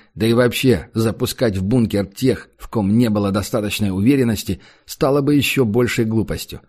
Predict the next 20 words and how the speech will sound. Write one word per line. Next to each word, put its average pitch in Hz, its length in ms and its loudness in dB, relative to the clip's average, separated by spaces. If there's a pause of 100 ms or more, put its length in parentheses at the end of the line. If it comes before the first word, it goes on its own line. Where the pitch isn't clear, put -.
(380)
Они 165 220 2
же 156 80 0
находились 147 580 0
на 131 100 -2
враждебной 131 520 0
территории, 113 720 0
не 92 160 -2
так 117 340 -4
ли? - 140 -6 (460)
Так 110 180 -2
что 110 440 2
все - 200 -2
будущие 110 520 0
технические 101 600 -4
работники 101 600 0 (340)
тоже 156 300 4
должны 131 400 2
были 123 180 2
пройти 117 380 -2
отбор, 110 540 0